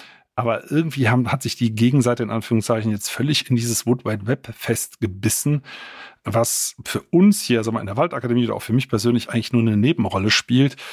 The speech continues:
äh, zu dem Thema Kommunikation, soziale Interaktion bei Bäumen, ne? Das ist ja nur ein kleines, kleines Feld, aber da hat man sich irgendwie festgebissen. Aber was soll's. So, wir gehen mal weiter und sehen hier von Kirsten,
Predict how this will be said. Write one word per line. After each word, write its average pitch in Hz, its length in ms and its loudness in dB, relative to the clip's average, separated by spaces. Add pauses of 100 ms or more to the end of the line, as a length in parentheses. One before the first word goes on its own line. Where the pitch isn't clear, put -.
(360)
äh, 113 380 0
zu - 180 -4
dem 107 160 -2
Thema 110 400 0
Kommunikation, 104 880 -2
soziale 104 420 -2
Interaktion 107 640 -4
bei 98 100 -6
Bäumen, 98 420 -2
ne? 107 140 0
Das 101 120 -4
ist 104 120 -4
ja - 60 0
nur 107 140 -2
ein 104 160 -2
kleines, 117 560 2
kleines 107 400 -2
Feld, 117 340 0 (540)
aber 110 160 -2
da 101 100 0
hat - 140 -8
man 110 80 -2
sich 101 200 -6
irgendwie 113 680 4
festgebissen. - 680 -6
Aber 170 340 -2
was 131 220 -2
soll's. - 280 -20 (640)
So, 123 440 0
wir 120 120 0
gehen 127 240 0
mal 107 280 -2
weiter 131 580 0
und 123 440 0
sehen 107 460 -4
hier 127 500 0 (580)
von 104 340 -6
Kirsten, 180 720 2